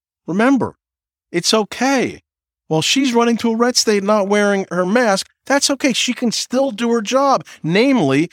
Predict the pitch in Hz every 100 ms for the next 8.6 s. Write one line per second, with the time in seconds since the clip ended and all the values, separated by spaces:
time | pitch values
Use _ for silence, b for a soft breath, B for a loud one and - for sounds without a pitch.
0 | B - 175 - 202 180 170 190 214 220
1 | 156 143 143 147 b b 160 143 - -
2 | 202 214 214 214 _ _ - 170 185 160
3 | 139 170 220 143 90 - _ _ - 302
4 | 302 - 392 359 - 311 370 339 120 90
5 | _ _ 226 233 226 277 254 196 175 196
6 | - 262 254 175 117 120 208 - b b
7 | 254 226 196 269 - - 202 196 165 -
8 | 220 247 - 320 277